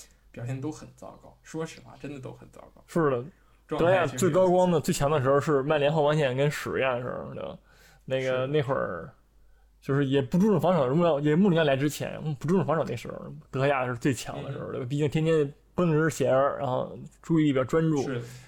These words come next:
Speaker 2: 然后现在呢，对吧？这个，<laughs> 这个被打的次数逐渐变少呢，这个可能注意力也是逐渐下降了。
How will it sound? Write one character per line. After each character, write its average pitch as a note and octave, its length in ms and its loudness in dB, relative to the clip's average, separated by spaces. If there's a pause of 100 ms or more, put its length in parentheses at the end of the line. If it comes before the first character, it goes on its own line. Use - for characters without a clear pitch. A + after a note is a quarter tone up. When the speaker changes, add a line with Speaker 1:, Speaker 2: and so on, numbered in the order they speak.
(140)
Speaker 2:
然 C#3 100 -2
后 - 0 -
现 F#3 200 2
在 F#3+ 260 4
呢， B2+ 460 0
对 C#3 200 0
吧？ A#2+ 240 0
这 D3 220 2
个， C3 500 2 (180)
<laughs> D3 220 0
这 E3+ 200 4
个 C#3+ 180 4 (500)
被 G#3+ 160 4
打 - 200 0
的 D#3 80 2
次 - 140 -2
数 F3 200 4
逐 E3 340 -2
渐 A#3+ 200 4
变 A3+ 180 4
少 A2+ 380 0
呢， D#3+ 340 2
这 F3+ 60 4
个 D#3+ 80 4 (120)
可 - 140 0
能 E3 100 4
注 G#3 140 0
意 G#3+ 60 2
力 F#3 240 2
也 B2+ 100 -2
是 D#3 160 0
逐 C#3+ 180 -6
渐 F3+ 180 4
下 F3 140 4
降 D3+ 300 0
了。 - 160 -12